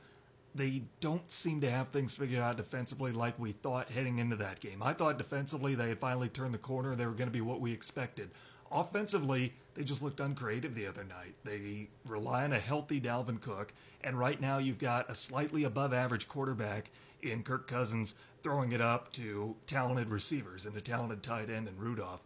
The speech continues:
and trying to make that offense look good. It just looks uncreative right now for the Vikings. That, to me, that division's still up for grabs because I don't see the Bears as being a legit team for whatever reason. They've looked good.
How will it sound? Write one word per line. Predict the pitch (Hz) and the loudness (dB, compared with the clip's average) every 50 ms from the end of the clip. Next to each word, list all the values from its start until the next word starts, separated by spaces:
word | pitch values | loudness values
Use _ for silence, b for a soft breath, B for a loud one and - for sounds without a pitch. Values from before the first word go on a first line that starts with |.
| B B B B - | B B B B -14
and | - 110 | -10 -4
trying | 98 - 123 120 | 0 2 2 2
to | 120 | 2
make | 117 117 117 - | 0 -2 -2 -2
that | 117 104 110 | -2 0 2
offense | 113 113 117 - 120 107 - - | 2 2 0 0 -4 -6 -6 -4
look | 117 117 113 101 - | -4 -4 -6 -4 -4
good. | 135 131 107 92 90 B B B B B | -2 -2 -2 -4 -6 B B B B B
It | - 156 | -6 -4
just | 123 156 139 151 | -2 -2 -2 -2
looks | 175 175 170 - - | -2 -2 0 0 0
uncreative | 156 165 170 135 120 131 127 127 139 151 151 - 98 | 0 0 -2 -2 -2 0 0 0 0 2 0 0 -2
right | 101 92 92 95 92 | -4 -6 -8 -8 -10
now | 90 87 90 | -12 -14 -14
for | 87 101 95 | -14 -12 -12
the | 98 | -10
Vikings. | 92 98 90 90 90 - - 95 92 92 - - B B B B B B B - - - - - - - - - - - - - - | -10 -10 -10 -10 -12 -14 -16 -14 -8 -8 -8 -8 B B B B B B B -20 -20 -20 -20 -20 -20 -20 -20 -20 -20 -20 -20 -14 -12
That, | - - - - | -12 -8 -4 -2
to | 165 | 0
me, | 165 180 220 233 | 2 2 2 0
that | 202 - - | -2 -2 -2
division's | - 120 104 131 160 151 135 143 113 - | -2 -2 0 2 2 2 2 2 2 2
still | - - - 190 170 151 | 0 2 2 2 4 2
up | 143 143 139 | 2 0 -2
for | 127 107 | -4 -6
grabs | 98 104 107 123 139 131 110 98 113 - | -4 -2 -2 0 0 0 -2 -2 -6 -8
because | - 107 - - 107 101 - B B B B B B - | -10 -10 -8 -6 -6 -6 -6 B B B B B B -6
I | - 143 | -4 -4
don't | 135 107 156 160 185 214 - | -2 -2 -2 -2 -2 -2 0
see | - - - - 160 147 151 151 147 135 123 - - - | 2 2 2 2 0 0 0 0 -2 -2 -4 -6 -10 -8
the | - 127 | -6 -4
Bears | 117 107 127 143 143 120 104 101 104 101 - | -2 0 0 2 2 0 0 0 -2 -2 -4
as | - 110 107 101 | -4 -4 -6 -4
being | 98 104 110 110 107 107 110 110 110 - B B B B B B B B - - - | -4 -2 0 0 2 2 2 0 -2 -4 B B B B B B B B -12 -6 -4
a | |
legit | 127 131 139 113 98 110 147 165 165 - | -2 0 0 0 2 2 2 2 0 -2
team | - 175 180 143 107 - | -4 -2 -2 -2 -2 -2
for | 104 101 | -4 -4
whatever | 98 107 123 127 131 123 | 0 0 0 0 0 0
reason. | 113 127 139 151 123 107 107 98 | 2 2 2 2 2 0 -2 -4
They've | 92 101 104 104 | -4 -4 -2 2
looked | 123 170 220 220 190 | 4 4 4 4 4
good. | 175 165 151 151 170 202 208 | 4 4 4 4 4 2 -2